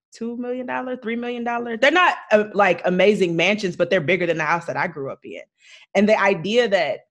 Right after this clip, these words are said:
these type of houses, to your point, with people with regular jobs, you know, probably a, a, a hell of a lot of generational wealth, but more so, like,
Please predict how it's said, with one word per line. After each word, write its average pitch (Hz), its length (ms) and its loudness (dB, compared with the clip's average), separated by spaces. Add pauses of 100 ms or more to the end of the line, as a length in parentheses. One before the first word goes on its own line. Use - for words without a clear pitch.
(340)
these 208 340 -2
type 214 200 0
of 220 100 -4
houses, 196 380 0
to 247 100 -4
your 226 120 4
point, 220 260 0
with 175 120 -2
people 226 240 -2
with 175 160 -4
regular 196 380 -2
jobs, 151 560 -8 (560)
you 180 100 -6
know, 170 380 0 (200)
probably 202 320 2
a, 175 180 0
a, 175 200 -2 (100)
a 175 80 -2
hell 220 200 4
of 208 80 2
a 202 40 2
lot 196 180 2
of 165 60 -6
generational 196 500 -2
wealth, 170 320 -2
but 160 100 -4
more 175 180 -2
so, 190 160 -8
like, 175 300 -6